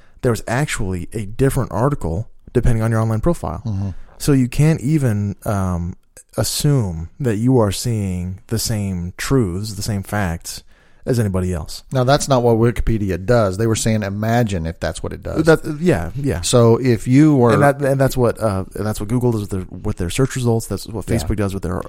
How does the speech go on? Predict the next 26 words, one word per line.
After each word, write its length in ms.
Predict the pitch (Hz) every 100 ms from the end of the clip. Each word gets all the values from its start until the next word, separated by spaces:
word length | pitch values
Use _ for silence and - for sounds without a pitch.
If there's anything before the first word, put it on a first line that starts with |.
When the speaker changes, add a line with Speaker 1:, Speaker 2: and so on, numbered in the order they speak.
| -
Speaker 1:
uh, 60 |
article 360 | 92 107 123 120
suggestions. 720 | - 110 104 - 98 92 -
Speaker 2:
Yeah, 200 | 123 107
in 100 | -
the 120 | 120 131
old 200 | 220 214
days, 400 | 101 107 104 - -
if 200 | 107 -
you 140 | 147
started 380 | 170 165 135 120
to 60 | 90
type 320 | 113 110 110
into 200 | 107 104
Google, 560 | 95 107 95 76 69 - - - - - - -
uh, 240 | 107 98
"Why 420 | - 110 135 170
are 200 | 185 120
Christians 640 | - - 123 - 131 120 113
so?" 560 | - 117 92 76 78 - - _ _ - - - -
it'll 240 | - 131 110
show 360 | - - 160 160
you 300 | 117 104 104
the 180 | 95
top 560 | 95 - - 143 147 -
ten 460 | 123 113 107 110